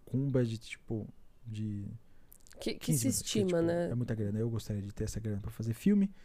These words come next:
Speaker 1: mas,
Speaker 2: Mas
Speaker 1: assim
Speaker 2: pra um filme desse tamanho, considerando a grana que se gasta pra fazer filme,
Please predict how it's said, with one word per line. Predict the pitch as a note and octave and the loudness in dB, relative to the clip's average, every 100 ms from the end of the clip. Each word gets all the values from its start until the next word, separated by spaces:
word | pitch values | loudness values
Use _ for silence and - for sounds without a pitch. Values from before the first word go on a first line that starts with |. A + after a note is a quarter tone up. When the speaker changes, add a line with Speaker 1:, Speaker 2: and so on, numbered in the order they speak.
| - - - - - | -18 -20 -20 -12 0
Speaker 1:
mas, | C#3 D3 C#3+ C#3 A#2+ - | 4 8 8 8 6 4
Speaker 2:
Mas | E3+ F#3 | 4 6
Speaker 1:
assim | C#3+ | 8
Speaker 2:
pra | A#3 | 8
um | |
filme | G#3+ A3+ G#3 | 6 6 6
desse | F#3+ F#3+ F#3+ | 6 6 6
tamanho, | - F3+ E3+ E3 | 2 4 2 2
considerando | E3+ E3 E3+ D#3+ E3+ E3+ E3 | 0 -2 -2 0 4 6 6
a | D#3+ | 6
grana | E3 F3 F3+ | 6 6 6
que | F3 | 4
se | - E3+ | 0 -2
gasta | D3+ - D#3 D#3+ D#3 C#3+ | -2 2 2 2 0 -4
pra | D3+ | -4
fazer | D3 D3+ D3+ D3+ | 0 0 0 -2
filme, | - - D#3 D#3 E3 | -4 -2 2 2 0